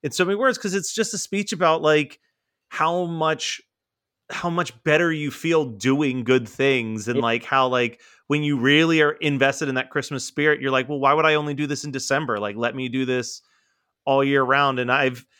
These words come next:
Speaker 1: I've jokingly said, which is a terrible thing for me to say as a person who part of my employment is working at a church,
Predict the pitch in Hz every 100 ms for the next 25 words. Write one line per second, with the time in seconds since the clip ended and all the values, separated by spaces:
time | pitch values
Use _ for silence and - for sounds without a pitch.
0 | - - - 180 160 - _ _ _ 135
1 | 208 247 247 196 175 - 170 139 131 127
2 | 120 262 392 180 - 165 147 139 135 123
3 | 147 135 117 156 151 139 123 135 117 -
4 | 156 156 135 127 113 214 180 123 113 117
5 | 120 131 110 101 180 139 -